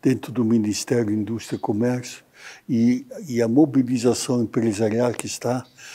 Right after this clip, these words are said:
eh, existindo para, junto ao M B C, com grandes empresários e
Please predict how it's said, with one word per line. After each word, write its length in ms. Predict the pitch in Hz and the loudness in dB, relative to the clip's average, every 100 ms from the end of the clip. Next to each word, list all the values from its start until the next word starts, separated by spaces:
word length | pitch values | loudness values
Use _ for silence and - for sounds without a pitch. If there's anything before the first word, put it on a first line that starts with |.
| - - - | -20 -20 -4
eh, 360 | 95 110 120 - | -2 0 -4 -10
existindo 1080 | - 107 110 110 - - 143 135 110 117 - _ | -10 -8 -6 -4 -6 4 6 6 4 0 -6 _
para, 440 | - 117 113 113 101 - _ - - - _ _ - - - 110 | 0 0 0 -4 -8 -18 _ -20 -20 -20 _ _ -16 -14 -14 -12
junto 400 | 107 135 120 120 | 0 0 2 6
ao 140 | 123 | 6
M 220 | 117 113 | 6 2
B 160 | 98 107 | 0 -2
C, 340 | - 127 117 | 0 2 2
com 260 | - 113 104 | 0 -4 -2
grandes 380 | 104 123 110 113 | 0 2 2 -2
empresários 880 | 110 107 101 113 123 120 107 107 | -2 -2 0 2 2 0 -4 -6
e 160 | 107 | -8